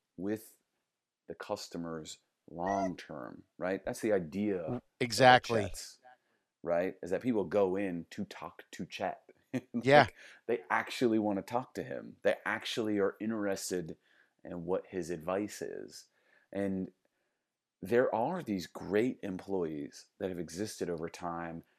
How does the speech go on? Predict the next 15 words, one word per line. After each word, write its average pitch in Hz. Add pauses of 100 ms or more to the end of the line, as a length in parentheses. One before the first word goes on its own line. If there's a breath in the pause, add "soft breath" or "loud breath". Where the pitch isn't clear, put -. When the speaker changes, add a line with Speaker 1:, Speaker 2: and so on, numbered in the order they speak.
(160)
Speaker 1:
at 95
GameStop, 82 (480)
at 101
Hollywood, 92 (380)
at 95 (360)
Blockbuster, 87 (240)
who 101 (200)
were, 104
like, 95
trying 123
to 123
get 95
through 107
that 90 (120)
bullshit -